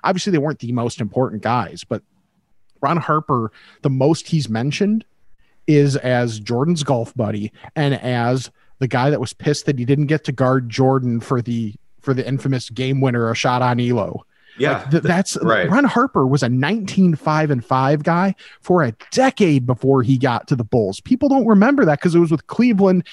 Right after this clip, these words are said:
Speaker 1: and with the Clippers. Like, he, he was a real dude for a decade. And then just his importance to the switchability of that team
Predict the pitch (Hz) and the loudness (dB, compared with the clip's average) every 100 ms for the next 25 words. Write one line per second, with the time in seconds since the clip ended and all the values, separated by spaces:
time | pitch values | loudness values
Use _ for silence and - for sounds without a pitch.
0 | - 170 170 - - - 104 - 95 - | -6 0 0 0 -4 -6 -8 -4 -6 -6
1 | - - - - - 190 - _ _ _ | -18 -20 -20 -20 -2 -2 -2 _ _ _
2 | _ _ - - - - 359 370 165 131 | _ _ -20 -20 -16 -10 -2 -2 0 0
3 | 127 135 226 240 180 147 - 233 202 127 | 0 4 4 4 0 -2 -2 0 0 0
4 | - 147 - 120 - 208 226 - 185 131 | -4 -4 -4 -6 -8 -8 -8 -2 0 0
5 | 113 - - - - 170 170 175 170 - | -2 -6 -14 -10 -2 0 2 2 0 -4
6 | - 175 - - 196 170 - 156 156 190 | -10 -10 -6 -2 2 0 2 2 2 2
7 | 196 - - 139 - 160 165 143 131 123 | -2 -2 -4 -4 -2 0 0 2 0 2
8 | 151 180 - 123 110 131 - - 123 123 | 2 2 2 0 0 -2 -2 -4 -2 0
9 | 165 208 | 0 0